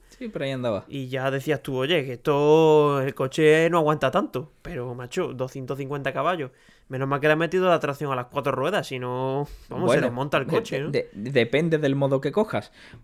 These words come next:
Speaker 2: Bueno,
Speaker 1: Porque
Speaker 2: eso.
Speaker 1: tiene un diferencial que, bueno, es capaz de cambiar el reparto de, de...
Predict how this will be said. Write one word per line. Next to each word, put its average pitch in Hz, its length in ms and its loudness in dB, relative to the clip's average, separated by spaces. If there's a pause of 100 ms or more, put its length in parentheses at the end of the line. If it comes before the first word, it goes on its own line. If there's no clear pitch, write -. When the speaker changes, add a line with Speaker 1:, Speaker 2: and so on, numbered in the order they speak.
Speaker 2:
Bueno, 160 200 6
Speaker 1:
Porque 180 180 2
Speaker 2:
eso. 139 120 0
Speaker 1:
tiene 147 460 2
un 139 160 0
diferencial 156 800 2 (160)
que, 143 380 4
bueno, 143 360 0
es 135 120 -4
capaz 139 340 0
de 117 480 2 (140)
cambiar 113 300 -2
el 123 120 -2
reparto 127 500 -2
de, 120 420 2
de... 113 640 0